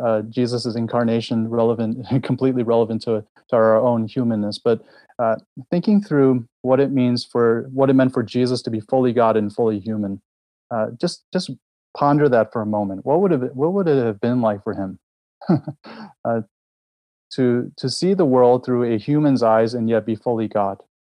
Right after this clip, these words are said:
It's not like, I don't think, I don't think Jesus was thinking through sometimes, "Yeah, sometimes I'm God, sometimes I'm human." No, I, he was fully both. And taking that same kind of mindset, as Asian Americans,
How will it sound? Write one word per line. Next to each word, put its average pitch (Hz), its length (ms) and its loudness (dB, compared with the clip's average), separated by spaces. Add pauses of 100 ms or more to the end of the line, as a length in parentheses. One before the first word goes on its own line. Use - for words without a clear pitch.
(440)
It's 139 160 -6
not 202 160 2
like, 175 220 2
I 135 120 4
don't 143 200 0
think, 143 200 0
I 147 80 2
don't 180 160 2
think 202 140 2
Jesus 147 340 0
was 127 220 0
thinking 135 300 0
through 127 200 0
sometimes, 131 520 0
"Yeah, 156 200 4
sometimes 202 460 2
I'm 147 160 4
God, 135 420 6
sometimes 143 420 0
I'm 120 100 0
human." 127 500 2 (360)
No, 131 280 4
I, 127 280 0
he 147 120 -2
was 127 320 0 (400)
fully 143 260 4
both. 113 440 2 (640)
And 131 300 4 (580)
taking 202 300 2
that 143 160 6
same 147 240 2
kind 139 220 2
of 117 60 4
mindset, 120 600 0 (880)
as 151 260 4
Asian 143 320 2
Americans, 117 720 0